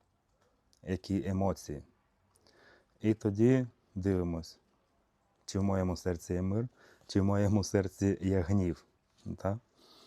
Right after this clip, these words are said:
Сьогодні хочу тобі подякувати за те, що живеш моїми посланнями. Тебе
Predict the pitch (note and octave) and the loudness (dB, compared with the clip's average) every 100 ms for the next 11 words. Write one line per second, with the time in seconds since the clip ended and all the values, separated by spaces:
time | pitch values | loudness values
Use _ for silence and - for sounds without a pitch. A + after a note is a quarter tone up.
0 | - - - - - - - _ - - | -20 -20 -20 -20 -20 -20 -20 _ -20 4
1 | G#2+ A#2+ A#2+ - A2+ G#2 G#2+ G2+ G2 G2 | 8 8 8 8 6 6 4 4 4 8
2 | G#2+ A#2 G2+ - F2+ F2+ - A2+ G2+ F2+ | 8 8 4 0 0 4 6 6 4 2
3 | F#2+ G#2 G2+ F#2+ F#2 F2+ F2+ - D#2+ D2 | 4 4 4 2 0 0 -2 0 -2 -2
4 | C#2 - _ _ _ _ _ _ _ _ | -8 -12 _ _ _ _ _ _ _ _
5 | _ _ _ _ _ _ _ _ _ _ | _ _ _ _ _ _ _ _ _ _
6 | _ _ - F#2+ G2 A#2+ A2+ | _ _ -2 4 8 8 6